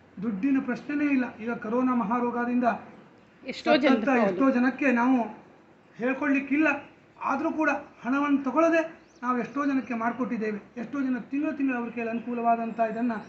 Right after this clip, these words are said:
Speaker 1: ಕಳಿಸ್ತಾ ಇದ್ದಾರೆ. ಅದು ಎಲ್ಲಕ್ಕಿಂತ ಹದಿನೈದು ಸಾವಿರ ಜನಕ್ಕೆ ತುಂಬ ನಾವು ಮಾಡಿಸಿದಂಥ ಕರ್ಮದಿಂದ ಒಳ್ಳೆಯದಾಗಿದೆ. ಯಾಕೆಂದರೆ ಈ ಗೋಕರ್ಣ ಕ್ಷೇತ್ರನೇ ಆಗಿದೆ. ಅತ್ರ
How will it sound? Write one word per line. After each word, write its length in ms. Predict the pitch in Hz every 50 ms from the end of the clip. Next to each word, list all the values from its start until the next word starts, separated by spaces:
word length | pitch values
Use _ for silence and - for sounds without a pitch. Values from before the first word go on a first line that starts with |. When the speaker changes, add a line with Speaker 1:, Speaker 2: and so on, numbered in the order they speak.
| - - - - - - -
Speaker 1:
ಕಳಿಸ್ತಾ 300 | 233 254 247 254 - 285
ಇದ್ದಾರೆ. 420 | 269 262 208 226 214 220 214 214 - - - - -
ಅದು 140 | 220 202 226
ಎಲ್ಲಕ್ಕಿಂತ 500 | 226 254 311 349 359 359 349 349 320 - 208 - 233 - - - - - -
ಹದಿನೈದು 380 | - 214 190 190 247 269 262 196
ಸಾವಿರ 420 | - - - 226 240 269 269 233
ಜನಕ್ಕೆ 440 | 247 247 247 240 - 247 226 190 - - - _ _ _ _ _ _ _ _
ತುಂಬ 380 | 247 262 277 311 330 339 349 339 311 277
ನಾವು 240 | 262 247 254 262 254
ಮಾಡಿಸಿದಂಥ 540 | 247 247 254 - - - 262 262 254 - 254 247 233 240
ಕರ್ಮದಿಂದ 440 | - 233 247 254 247 247 262 269 262 240 208 185 - - - - - - _ -
ಒಳ್ಳೆಯದಾಗಿದೆ. 760 | 180 214 254 294 294 277 254 214 226 226 220 208 - - - - - - _
ಯಾಕೆಂದರೆ 440 | 202 233 233 - 269 269 262 247 233
ಈ 40 | 208
ಗೋಕರ್ಣ 420 | 185 214 226 220 226 247 240 233
ಕ್ಷೇತ್ರನೇ 560 | 190 - - - - 240 311 277 349 349 349
ಆಗಿದೆ. 400 | 330 233 262 277 240 262 - 247 226 226 - - - - _ _ _ _
ಅತ್ರ 360 | - 285 285 - - - -